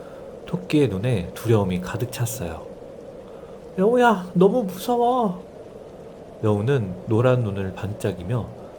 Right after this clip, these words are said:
토끼를 안심시켰어요. "나만 바라봐. 나와 함께라면 무서울 것 없어.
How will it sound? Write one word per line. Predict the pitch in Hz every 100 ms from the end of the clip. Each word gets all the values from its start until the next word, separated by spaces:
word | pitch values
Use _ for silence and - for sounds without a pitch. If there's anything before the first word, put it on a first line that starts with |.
| -
토끼를 | - 180 135 127 120
안심시켰어요. | 90 107 - 127 - - 101 - 78 78 - - - - - - - - - - - -
"나만 | 139 156 185
바라봐. | 143 147 170 151 147 120 - - - - - - - - - -
나와 | 131 139 147
함께라면 | 185 196 165 131 131 123 117 120
무서울 | 120 135
것 | 123 104
없어. | - - 92 -